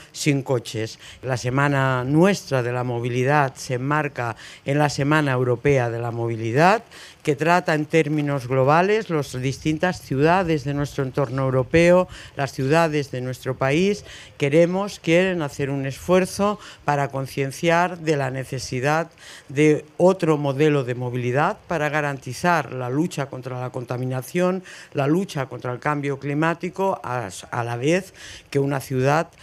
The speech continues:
más vivible a través de la utilización de diversos y distintos medios de desplazarse por la ciudad.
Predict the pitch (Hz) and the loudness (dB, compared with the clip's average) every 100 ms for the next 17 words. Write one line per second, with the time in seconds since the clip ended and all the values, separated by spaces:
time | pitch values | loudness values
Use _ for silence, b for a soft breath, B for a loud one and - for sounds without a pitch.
0 | B B 151 160 147 139 139 156 160 175 | B B 0 2 0 -4 0 2 2 2
1 | 180 185 B B 131 135 135 135 156 185 | 0 -2 B B -6 -4 -2 2 4 4
2 | - - B B 131 147 175 180 156 147 | -2 -12 B B 0 2 4 4 0 0
3 | 135 135 131 131 - 160 170 180 170 B | -4 -2 -4 -4 2 4 4 2 -4 B
4 | B - 135 156 175 165 135 139 156 185 | B -2 4 4 4 0 -4 2 6 4
5 | 175 190 196 165 135 139 - 170 165 160 | 2 -4 -2 -2 -4 -6 -2 0 0 2
6 | 175 180 - B B B 156 165 165 170 | 2 2 -2 B B B 4 4 4 4
7 | 170 170 - B B B 139 160 170 175 | 4 2 -4 B B B 0 4 4 4
8 | 165 - 151 - 147 131 151 156 156 165 | 0 -2 -2 0 -2 -2 2 0 0 -4
9 | 156 147 143 135 - 127 127 | -4 -2 -2 -4 -4 -2 -4